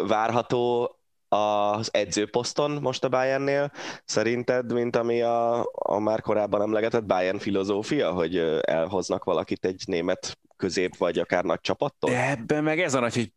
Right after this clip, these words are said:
Speaker 2: pont most, amikor meg a, a óriás edzőkeringő van már, érted, és akit mozdítani lehetett bármilyen módon, meg akinek tényleg voltak az utóbbi években olyan eredményei, azt mind vitték most, érted? Tehát azzal, hogy Marco Rose ugye már hónapokkal ezelőtt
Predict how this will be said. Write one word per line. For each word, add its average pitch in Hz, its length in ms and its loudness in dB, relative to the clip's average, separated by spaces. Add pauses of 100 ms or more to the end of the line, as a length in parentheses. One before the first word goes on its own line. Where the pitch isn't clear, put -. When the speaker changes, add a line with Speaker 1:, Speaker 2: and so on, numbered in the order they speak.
(120)
Speaker 2:
pont 147 260 0
most, 120 300 0
amikor 123 380 0
meg 123 140 2
a, 123 320 -4
a 104 100 -6 (100)
óriás 113 320 2
edzőkeringő 101 580 2
van 104 160 2
már, 101 180 2
érted, 101 220 0
és 98 100 -2
akit 120 360 -2
mozdítani 117 520 0
lehetett 98 560 0
bármilyen 101 500 2
módon, 117 300 0
meg 117 120 2
akinek 107 320 0
tényleg 110 220 2
voltak 104 200 2
az 98 80 0
utóbbi 104 280 0
években 98 300 2
olyan 95 140 2
eredményei, 110 720 0 (220)
azt 117 240 -2 (200)
mind 131 180 0
vitték 92 360 -2
most, 90 200 -4
érted? 95 200 0
Tehát 107 160 0
azzal, 113 220 2
hogy 107 100 0
Marco 104 320 0
Rose 92 240 0
ugye 87 180 0
már 113 420 2
hónapokkal 107 520 0
ezelőtt 104 420 0